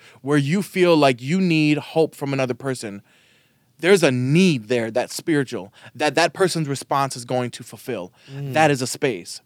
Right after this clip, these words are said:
Speaker 1: Because it's the God in them that is filling that need that you have. If it's just a quick conversation in the break room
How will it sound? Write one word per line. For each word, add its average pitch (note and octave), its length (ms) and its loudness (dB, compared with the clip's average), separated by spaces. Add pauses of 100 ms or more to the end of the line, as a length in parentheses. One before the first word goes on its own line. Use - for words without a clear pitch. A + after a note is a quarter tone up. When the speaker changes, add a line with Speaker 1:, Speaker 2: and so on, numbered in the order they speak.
(680)
Speaker 1:
Because D3 480 0
it's - 180 -2
the D3 100 -2
God E3+ 280 4
in C#3+ 140 2
them B2+ 460 4
that C3+ 240 2
is C3 160 -2
filling C#3+ 520 4 (120)
that C3+ 260 0
need C3+ 260 -2
that A2+ 160 -8
you B2 120 -6
have. - 320 -8 (440)
If D#3+ 200 2
it's G#3 280 4
just F#3+ 280 0
a D3+ 40 -8
quick - 240 -2
conversation E3+ 760 0
in D3 380 -6
the C3 60 -2
break C#3+ 360 0
room A#2 300 -2